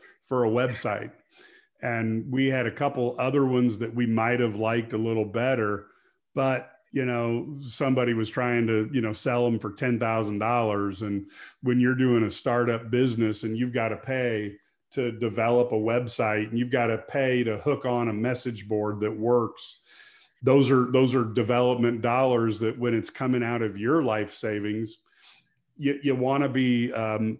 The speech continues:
you know, smart in how you spend the money. So we,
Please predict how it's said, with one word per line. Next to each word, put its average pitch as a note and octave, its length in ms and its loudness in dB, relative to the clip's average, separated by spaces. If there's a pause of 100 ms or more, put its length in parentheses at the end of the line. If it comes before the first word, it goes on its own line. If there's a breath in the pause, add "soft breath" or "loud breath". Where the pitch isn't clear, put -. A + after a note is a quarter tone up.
you D3+ 140 0
know, A2 220 -2
smart C3+ 500 -2
in A#2 60 -4
how A#2 100 -4
you A2 160 0
spend A#2+ 320 0
the G#2+ 60 0
money. A#2 480 0 (420 soft breath)
So C#3+ 240 2 (340)
we, D3 480 0